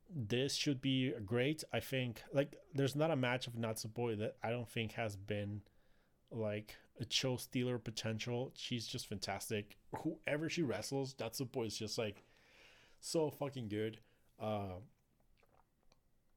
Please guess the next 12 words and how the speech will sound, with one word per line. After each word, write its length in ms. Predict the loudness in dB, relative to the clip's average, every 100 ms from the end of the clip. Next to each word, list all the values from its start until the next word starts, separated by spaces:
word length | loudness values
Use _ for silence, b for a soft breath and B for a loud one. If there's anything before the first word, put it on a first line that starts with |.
| _ _ 0
I 80 | 4
don't 120 | 6
know, 80 | 4
like, 160 | 2 -2
she 440 | -4 -2 0 -2 -2
is, 640 | 0 4 4 2 0 -2 -6 _ _ _ _ _ _ _ _ _ _ 0
I, 120 | 0 4
I 40 |
wouldn't 260 | 6 6 4
call 180 | 2 4
her 180 | 2
the, 260 | 2 4 2